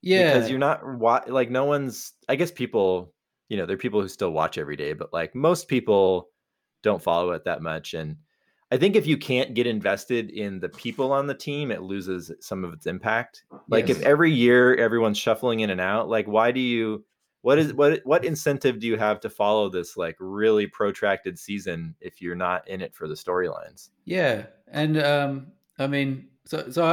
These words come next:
Speaker 1: I, I watch it pretty regularly just because it's such a
Speaker 2: Mm-hmm.
Speaker 1: nice thing to have going on
Speaker 2: Yeah.
Speaker 1: in, of an evening or whatever. And, um, and Abika doesn't mind it, which is
Speaker 2: Mm-hmm.
Speaker 1: nice. And, like, she's learning about it. And,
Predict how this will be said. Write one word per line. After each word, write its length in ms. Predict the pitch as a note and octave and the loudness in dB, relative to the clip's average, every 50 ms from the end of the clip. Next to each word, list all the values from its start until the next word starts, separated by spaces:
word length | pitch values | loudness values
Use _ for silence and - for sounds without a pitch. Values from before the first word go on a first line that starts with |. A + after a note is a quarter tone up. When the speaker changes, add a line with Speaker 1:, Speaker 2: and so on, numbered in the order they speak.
| F3+ E3 F3 - | 2 2 0 -2
Speaker 1:
I, 60 | F3 G#3 | 0 0
I 40 | |
watch 260 | A#3 A3 G#3 G3 G3 F#3 | 2 2 2 2 0 -2
it 340 | D3 G2+ - - _ _ | -6 -6 -8 -18 _ _
pretty 460 | - E3+ F3 F3 D#3+ C#3 B2+ B2 - - | -6 -4 -2 0 0 -2 -2 -6 -8 -8
regularly 420 | C3+ C#3 D3 E3+ E3 C#3 A#2+ A2+ A2+ | -6 -4 -4 -2 -2 -2 -4 -4 -4
just 180 | A#2 A#2+ A#2+ - | -4 -6 -8 -8
because 180 | B2 A#2+ B2 A#2+ | -10 -10 -10 -10
it's 120 | B2+ B2+ | -8 -4
such 180 | - B2+ B2 - | -4 -4 -2 -2
a 40 | - | -4
Speaker 2:
Mm-hmm. 100 | F2+ G2 | -4 -4
Speaker 1:
nice 280 | A#2 A#2+ A#2 A#2 A2+ - | -4 -4 -4 -4 -6 -6
thing 220 | - B2 A#2 A2+ A2 | -6 -6 -6 -6 -6
to 100 | A#2 A2 | -6 -4
have 300 | A2+ A#2 A2+ A2+ - - _ _ - | -2 -2 -4 -4 -8 -16 _ _ -8
going 240 | - B2 A#2 A#2 A#2 | -6 -4 -2 -2 0
on 160 | B2 - - | 2 2 2
Speaker 2:
Yeah. 60 | B2 | 0
Speaker 1:
in, 200 | A2+ A2 A2 A2+ - | 0 -2 -6 -8 -8
of 120 | B2 A#2 A#2 | -8 -6 -4
an 100 | A2+ A2+ | -2 -2
evening 300 | B2 A#2+ A2 A2+ A2+ A2+ | -2 -2 -2 -2 -4 -4
or 40 | A2 | -2
whatever. 360 | A2+ A2+ A2+ A2+ A2+ A2 - - - - - _ _ _ _ _ - | -4 -4 -4 -4 -4 -6 -8 -12 -20 -20 -20 _ _ _ _ _ -4
And, 400 | C#3 C3+ B2+ B2+ B2 B2 A#2+ B2 | 0 0 2 2 2 0 0 0
um, 500 | B2+ B2+ B2 A#2+ A#2+ A#2 A#2 A#2 - _ _ _ _ _ _ _ - | 0 2 2 0 0 -2 -6 -8 -12 _ _ _ _ _ _ _ -6
and 140 | C3 C3 B2+ | -2 0 2
Abika 420 | D3 F3+ F3+ C#3+ - C3+ B2 A#2+ | 2 2 2 2 2 2 0 2
doesn't 280 | A#2 B2 A#2+ G#2+ A#2 - | 0 -2 -2 -2 -4 -2
mind 260 | A2 A2+ A2+ A2 G#2 | -2 0 0 0 0
it, 220 | A#2 C3+ - - _ _ _ _ _ _ - | -2 -4 -4 -8 _ _ _ _ _ _ -6
which 160 | B2 A#2 - | -6 -4 -4
is 100 | B2 A2 | -2 -4
Speaker 2:
Mm-hmm. 200 | G2 G2 F#2+ - | -4 -6 -6 -4
Speaker 1:
nice. 260 | B2 A2+ A2+ A2 - - | -2 0 0 0 -2 -2
And, 140 | B2+ B2 | 0 0
like, 160 | C3+ C3+ C3+ C3 | 2 2 0 0
she's 320 | - F3 F3 D#3+ C3 - - _ - | 2 2 2 2 2 -2 -10 _ -6
learning 420 | C3+ A#2+ B2+ C#3+ D#3+ D#3 C3+ B2 | 0 2 4 4 4 4 4 2
about 300 | A#2+ A2+ A#2 A#2 A2+ A2 A2+ | 0 0 -2 -2 -2 -2 -4
it. 140 | A#2+ - - _ _ _ - A#2+ | -4 -6 -10 _ _ _ -2 2
And, 400 | C#3 D3 B2+ A2+ B2+ G#2+ G2+ G2 | 4 4 6 4 4 2 0 -4